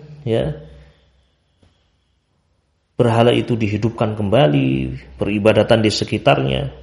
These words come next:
Muncul riddah, muncul kemurtadan-kemurtadan, kesyirikan-kesyirikan. Wabillahi taufiq.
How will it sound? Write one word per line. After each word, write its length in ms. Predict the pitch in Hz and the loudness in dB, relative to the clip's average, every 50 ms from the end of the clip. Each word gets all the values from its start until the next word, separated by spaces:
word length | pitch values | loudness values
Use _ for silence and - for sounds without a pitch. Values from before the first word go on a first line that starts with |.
| - - - - _ _ _ _ _ _ _ _ _ _ _ _ _ _ _ _ _ _ _ _ _ _ | -20 -20 -20 -20 _ _ _ _ _ _ _ _ _ _ _ _ _ _ _ _ _ _ _ _ _ _
Muncul 480 | _ 196 254 247 180 - - 120 107 98 | _ 2 4 4 4 2 2 2 4 4
riddah, 560 | 110 123 113 95 85 82 80 85 - - - | 2 2 0 -2 -6 -6 -6 -6 -8 -10 -8
muncul 560 | 92 95 95 90 - 95 92 90 - - - - _ _ _ _ _ _ _ _ _ _ | -6 -6 -6 -4 -2 -2 -2 -2 -4 -6 -14 -20 _ _ _ _ _ _ _ _ _ _
kemurtadan-kemurtadan, 1600 | - 104 98 95 92 92 - - 123 123 117 117 107 101 98 92 - 101 98 95 95 90 - 120 117 110 - - 101 101 101 - - - _ _ _ _ _ _ _ _ _ _ _ | -8 -6 -4 -4 -4 -4 2 2 2 4 4 4 2 2 0 -4 -4 -4 -4 -4 -6 -2 0 0 2 2 0 -4 -4 -6 -12 -14 -18 -20 _ _ _ _ _ _ _ _ _ _ _
kesyirikan-kesyirikan. 1160 | - 98 - - 120 123 131 120 - 113 104 - - - - - 120 117 - - - - - - - - _ _ _ _ _ _ _ _ _ _ _ _ _ _ _ _ _ _ _ _ _ _ _ _ _ _ _ _ _ _ _ _ _ - _ - | -8 -6 -2 0 2 2 2 2 0 -4 -4 -4 -8 -10 -6 -6 -4 -4 -4 -6 -10 -14 -14 -16 -20 -20 _ _ _ _ _ _ _ _ _ _ _ _ _ _ _ _ _ _ _ _ _ _ _ _ _ _ _ _ _ _ _ _ _ -20 _ 0
Wabillahi 400 | 135 127 113 120 120 107 104 101 | 0 4 4 6 4 6 4 2
taufiq. 320 | - - - - - - | -2 -2 -6 -6 -8 -14